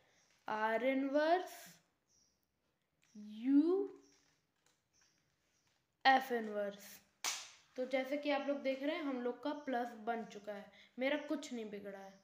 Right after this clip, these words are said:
हमारा simply plus बन गया है। अब सबसे main बात आती है, एक second,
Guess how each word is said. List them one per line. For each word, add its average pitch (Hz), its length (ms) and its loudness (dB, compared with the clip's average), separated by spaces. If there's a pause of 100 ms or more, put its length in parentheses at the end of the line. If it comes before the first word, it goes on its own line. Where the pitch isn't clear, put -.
(720)
हमारा 247 420 -2
simply 269 500 0
plus 247 340 -2
बन 220 240 -4
गया 196 120 -12
है। 190 180 -16 (800)
अब 240 200 -4
सबसे 285 300 0
main 285 300 4
बात 277 240 2
आती 247 340 -2
है, 311 120 0 (440)
एक 214 140 -8
second, 208 340 -12